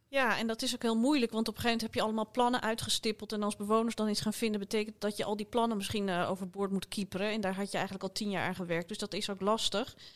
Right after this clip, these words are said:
Maar als je bedenkt dat de, de huidige, het huidige succes van de grote steden, hè, Amsterdam, Utrecht, New York, Parijs, noem maar op, komt toch voort uit die hele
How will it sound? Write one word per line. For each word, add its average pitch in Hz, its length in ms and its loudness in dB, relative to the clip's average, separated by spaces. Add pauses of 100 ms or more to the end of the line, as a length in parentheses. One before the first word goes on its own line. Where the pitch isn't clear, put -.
(120)
Maar 196 100 0
als 185 100 4
je 208 80 0
bedenkt 202 320 2
dat 202 280 -2
de, 151 140 -8
de 190 80 0
huidige, 208 380 4
het - 80 -2
huidige 220 280 2
succes - 420 2
van 208 100 -4
de 196 60 -2
grote 196 320 0
steden, 208 420 0
hè, 190 80 0
Amsterdam, 185 500 -4
Utrecht, 180 380 -4
New 175 140 -2
York, 180 240 -4
Parijs, 175 280 -4
noem 202 160 0
maar 190 140 0
op, 196 200 -2
komt 202 160 -4
toch 262 160 -2
voort 254 360 2
uit 202 120 2
die 202 120 0
hele 202 320 2